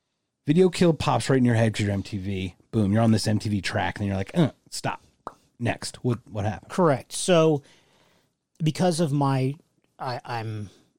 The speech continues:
Speaker 2: my taste is in metal, I thought, well, th-, I would put in Slayer because they start, they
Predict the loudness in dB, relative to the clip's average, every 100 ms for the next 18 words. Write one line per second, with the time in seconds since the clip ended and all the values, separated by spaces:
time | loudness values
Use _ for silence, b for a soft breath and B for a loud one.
0 | _ _ _ _ _ _ _ _ -10 -4
1 | -4 0 -2 -2 -6 -2 -2 0 -2 -2
2 | -4 -8 -14 _ _ _ _ _ _ _
3 | _ _ _ -6 -4 0 0 0 0 0
4 | 0 -4 -12 -20 -20 -20 _ _ _ _
5 | _ _ _ _ -12 0 2 4 2 0
6 | -4 -4 -6 0 2 2 0 -4 -2 -2
7 | -2 -4 -4 -6 -6 -6